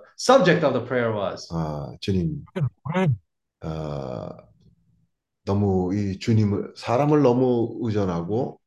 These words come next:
Speaker 2: 주님을 의존을 안 했습니다.
Speaker 1: Mm, so I felt this uneasiness, and I realized that actually that uneasiness came from relying too much in men and not the, relying on the Lord.
Speaker 2: 어, 이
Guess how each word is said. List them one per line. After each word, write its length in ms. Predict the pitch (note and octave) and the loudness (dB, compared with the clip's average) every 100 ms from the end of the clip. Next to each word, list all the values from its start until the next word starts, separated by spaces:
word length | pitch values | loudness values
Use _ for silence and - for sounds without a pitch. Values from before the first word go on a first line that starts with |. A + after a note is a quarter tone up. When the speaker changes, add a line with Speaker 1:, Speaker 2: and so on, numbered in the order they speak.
| _ - | _ -4
Speaker 2:
주님을 400 | G#2+ G2 F#2 E2+ | 0 0 0 -2
의존을 260 | E2 D#2 | -6 -8
안 140 | C2+ - | -10 -12
했습니다. 480 | - - - - G#2+ | -14 -16 -18 -14 -12
Speaker 1:
Mm, 520 | G#2 G#2 G2+ G2 F#2+ | -10 -8 -10 -10 -6
so 260 | A2+ A2 A2 | -4 -2 -2
I 120 | B2+ | 0
felt 260 | - E3 | 4 4
this 180 | E3 D#3+ | 4 0
uneasiness, 560 | D3 D3 F3 E3 D#3+ C#3 | 0 2 2 2 0 0
and 100 | B2+ | 0
I 60 | |
realized 920 | B2+ D3+ B3+ A3+ D3 A#2 A#2 B2+ C3 C3 | 0 4 6 6 4 0 0 -4 -6 -8
that 180 | B2 A#2+ | -6 -4
actually 420 | A#2 C#3 C3+ C#3 _ _ - | -6 -6 -6 -6 _ _ 2
that 160 | D3 | 4
uneasiness 640 | D#3+ D#3+ E3 D#3 D3+ D3 - | 6 6 4 4 0 -2 -4
came 240 | D#3 D#3 | -4 -4
from 300 | D3+ D3 D3 | -2 -2 2
relying 420 | C3+ C#3 D3+ D#3+ D#3 | 0 2 2 2 2
too 200 | G3+ G3+ | 2 6
much 420 | F#3 F#3 F#3 - _ _ - | 6 4 -2 -10 _ _ -4
in 360 | D3 C#3 C#3 | -2 -2 2
men 500 | F#3 G#3+ A3+ B3 - - _ - | 8 8 8 4 -4 -16 _ -6
and 240 | C3+ D3 | -2 2
not 400 | F#3+ C4 - - | 6 6 4 -2
the, 200 | C3+ D3 C#3+ | -6 -4 -2
relying 420 | C#3 C3 C3 B2+ | 0 2 0 0
on 140 | A#2+ | -2
the 100 | A2 | -2
Lord. 300 | A2+ A#2 F2+ | -2 -2 -2
Speaker 2:
어, 320 | G2+ G2+ G2 | -2 0 0
이 60 | C#3 | 0